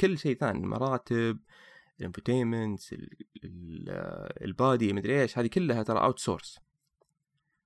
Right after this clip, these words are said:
ف-، فما يبغون يصرفون فلوس إنه ليش أحط لي ليثيوم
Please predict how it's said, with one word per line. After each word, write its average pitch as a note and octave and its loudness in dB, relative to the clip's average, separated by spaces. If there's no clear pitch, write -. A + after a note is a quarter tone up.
ف-، G2 2
فما D#3+ 6
يبغون C3+ 6
يصرفون A#2+ -4
فلوس G#2+ 0
إنه F2+ -6
ليش G#2+ -2
أحط - -10
لي F2 -6
ليثيوم F#2+ -4